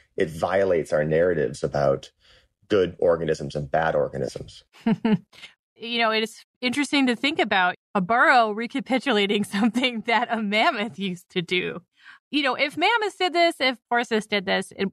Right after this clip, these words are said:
Speaker 2: but we're kind of focusing on this one quadrant of North America. Is this happening elsewhere? Are, I don't know, hoofed things or big things digging holes, helping everybody else out in other parts of the world?
Speaker 1: Yes. Well, first of all, feral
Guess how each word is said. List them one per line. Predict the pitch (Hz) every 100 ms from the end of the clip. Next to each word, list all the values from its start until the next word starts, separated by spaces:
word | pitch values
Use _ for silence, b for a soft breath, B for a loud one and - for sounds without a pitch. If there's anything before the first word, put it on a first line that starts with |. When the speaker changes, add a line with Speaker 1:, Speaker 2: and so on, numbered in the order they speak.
| -
Speaker 2:
but | 220
we're | 214
kind | - 277
of | 247
focusing | 226 202 208 202 185
on | 175
this | 175 175
one | 180 175
quadrant | 175 180 170 170 160
of | 175 165 160 -
North | 160 165
America. | 185 233 233 226 170 165 - B B B
Is | 240 220
this | 330
happening | - 254 302 269 226 190
elsewhere? | - 233 302 - 165 165 -
Are, | 175 175 175
I | 202
don't | 233
know, | 214 170 - _
hoofed | - 254 330 -
things | - 349 359 349 330
or | - 202
big | 175 269 277 -
things | 302 294 285
digging | - 240 247 247
holes, | 240 262 285 -
helping | 240 240 240
everybody | 233 226 202 190
else | 226 -
out | 285 262
in | 202 190
other | 180 208 240
parts | 262 240
of | -
the |
world? | 185 160 170 _ _ -
Speaker 1:
Yes. | 147 135 - - - _
Well, | 123
first | - 170 -
of | 123
all, | 110
feral | - 117 117 110 104 101